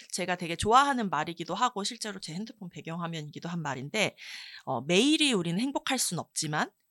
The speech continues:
행복한 일은 매일 있다고 저는 믿어요. 그래서 매일이 빵빵하긴 사실 힘들겠죠. 그치만 빵빵한 일들은 매일 있을 수도 있고, 그런 빵빵한 하루를 목표로 하루하루 만족하게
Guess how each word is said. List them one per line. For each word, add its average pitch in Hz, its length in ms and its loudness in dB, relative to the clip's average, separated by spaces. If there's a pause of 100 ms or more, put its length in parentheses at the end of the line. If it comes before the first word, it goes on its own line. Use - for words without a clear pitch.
행복한 359 480 2
일은 190 280 2
매일 180 280 4
있다고 151 580 -2
저는 143 300 -6
믿어요. 143 480 -6
그래서 165 460 -4 (420)
매일이 285 440 4
빵빵하긴 330 640 4
사실 277 300 0
힘들겠죠. 269 640 -4 (120)
그치만 196 460 -2 (440)
빵빵한 330 680 4
일들은 226 500 0
매일 180 260 2
있을 180 220 -6
수도 - 220 -8
있고, - 440 -8 (160)
그런 175 260 -2
빵빵한 294 480 2
하루를 269 380 0
목표로 196 600 -2 (580)
하루하루 320 460 2
만족하게 180 920 0